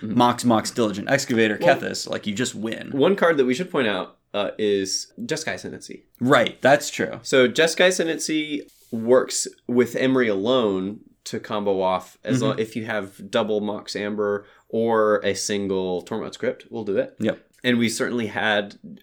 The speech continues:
Speaker 1: Jeskai Ascendancy, Tormod's Crypt combos in the past in
Speaker 2: Mm-hmm.
Speaker 1: Standard. Uh, I certainly tried to make some of those <laughs> work back in the day.
Speaker 2: Well,
Speaker 1: They're
Speaker 2: and with Emery, it becomes a lot
Speaker 1: Yeah.
Speaker 2: better.
Speaker 1: They,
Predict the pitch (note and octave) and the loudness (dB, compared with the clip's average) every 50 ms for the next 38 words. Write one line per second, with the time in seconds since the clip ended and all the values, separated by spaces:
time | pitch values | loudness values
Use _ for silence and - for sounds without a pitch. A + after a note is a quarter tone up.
0 | _ _ _ _ _ _ _ _ _ _ - A2+ - A#2+ G#2 - - A2 G#2 - | _ _ _ _ _ _ _ _ _ _ -10 -6 -4 -4 -4 -4 -4 -4 -4 -4
1 | A2+ G#2+ G2+ F#2+ - A2 G2+ - - G#2+ G2+ G2+ G2 - - - A2+ - - _ | -4 -6 -6 -6 -8 -10 -10 -8 -8 -6 -6 -6 -6 -8 -6 -6 -6 -6 -6 _
2 | - - - - - - - A2 A2 F#2+ G2+ G2+ G#2 G2+ G2+ G#2+ G2 G2 G2+ - | -14 -16 -16 -16 -18 -16 -12 -8 -4 0 0 0 0 0 -2 -4 -6 -6 -6 -8
3 | - G2 F#2+ G2 - - - C#3+ D3 E3+ F3 - G#2+ G#2 G#2 G2+ G#2 A2 B2+ B2+ | -8 -8 -8 -8 -8 -6 -2 -2 0 0 -2 -2 -4 -4 -4 -2 -2 -4 -4 -4
4 | - - - - F#2+ G2 G2 - - - - - - - G#2+ F#2+ - - G2+ G2+ | -8 -12 -10 -8 -6 -6 -6 -6 -8 -10 -10 -8 -8 -8 -10 -10 -10 -8 -6 -6
5 | G2 G2+ G2 G2+ G2 F#2+ - - A2 G#2 G2 G2 G2 G2 - - - B2+ A2+ A2 | -6 -4 -4 -4 -6 -6 -8 -8 -6 -6 -4 -4 -4 -6 -8 -8 -6 -6 -6 -6
6 | - - - - - - A#2+ G#2+ G2+ G2+ G2+ G2+ G#2 - - A2+ A#2 B2 B2+ B2 | -6 -6 -6 -6 -6 -6 -8 -6 -4 -2 -2 -2 -2 -2 0 4 6 8 8 8
7 | A#2+ A#2+ A#2+ B2+ D3+ D#3+ F3 D#3+ D#3 D#3+ D#3 C#3 B2 A2+ A2+ F#2+ G#2+ A#2+ - A#2+ | 6 6 4 6 6 6 6 6 6 6 6 6 6 6 6 4 2 0 0 0
8 | A2 G#2 G#2 F2+ F#2 G#2 G#2+ G#2+ G#2 G#2+ G#2+ G#2+ A2 G#2+ B2 B2 - A2 G#2 G2+ | 0 0 0 0 0 2 2 2 2 2 2 0 0 0 0 0 0 0 0 0
9 | G2+ G2+ G#2+ B2 C#3+ E3 F3 F3 E3+ E3+ | -2 -2 0 2 4 4 6 6 4 2